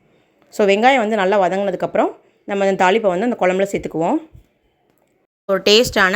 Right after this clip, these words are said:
வெண்டைக்காய் சாம்பார் ரெடி ஆயிருச்சு. So, இந்த மெத்தடில் ட்ரை பண்ணி பாருங்க. ட்ரை பண்ணிட்டு எப்படி இருந்துச்சுன்னு கமெண்ட் செக்ஷன்ல சொல்லுங்க. So, இந்த வெண்டைக்காய் சாம்பாருக்கு வந்து ஒரு டேஸ்டான வாழைக்காய் கிரேவி ரெடி பண்ணிக்கலாம்.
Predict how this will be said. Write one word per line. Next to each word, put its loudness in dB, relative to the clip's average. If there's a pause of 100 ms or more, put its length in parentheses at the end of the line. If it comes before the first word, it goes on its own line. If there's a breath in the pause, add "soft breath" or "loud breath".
(120)
வெண்டைக்காய் -2
சாம்பார் -2
ரெடி 0
ஆயிருச்சு. -2
So, -6
இந்த 0
மெத்தடில் 0
ட்ரை 0
பண்ணி -2
பாருங்க. -2 (600 loud breath)
ட்ரை 4
பண்ணிட்டு -2
எப்படி -2
இருந்துச்சுன்னு -2
கமெண்ட் -2
செக்ஷன்ல -4
சொல்லுங்க. -2 (480 loud breath)
So, 0
இந்த 4
வெண்டைக்காய் 0
சாம்பாருக்கு 0
வந்து -2
ஒரு 0
டேஸ்டான 2
வாழைக்காய் 0
கிரேவி 0
ரெடி 0
பண்ணிக்கலாம். 0